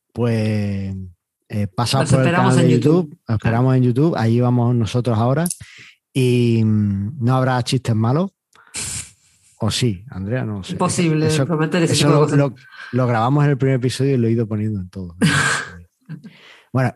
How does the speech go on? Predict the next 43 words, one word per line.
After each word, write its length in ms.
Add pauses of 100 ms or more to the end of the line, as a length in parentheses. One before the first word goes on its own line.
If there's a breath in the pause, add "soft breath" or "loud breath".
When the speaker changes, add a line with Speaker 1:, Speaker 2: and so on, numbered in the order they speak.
Speaker 1:
y 220
si 260
entráis 360
en 120
YouTube, 400
por 200
favor, 420
de 140
verdad, 380
por 140
favor 320
de 80
los 140
favores, 400 (320)
suscribíos 480
al 100
canal, 360 (100)
porque 240
así 160
conseguimos 640 (120)
los, 440 (240)
eh, 220
suscriptores 500
que 80
necesitamos 560 (300 loud breath)
para 160
poder 280
tener 220
un 140
nombre 260
decente 400
de 100
canal, 320 (180)
¿vale? 180
Una 160
Speaker 2:
Ahí 120
está. 60
Speaker 1:
U 100
R 40
L 120
decente. 500 (120)
Speaker 2:
Ahí 140
está. 160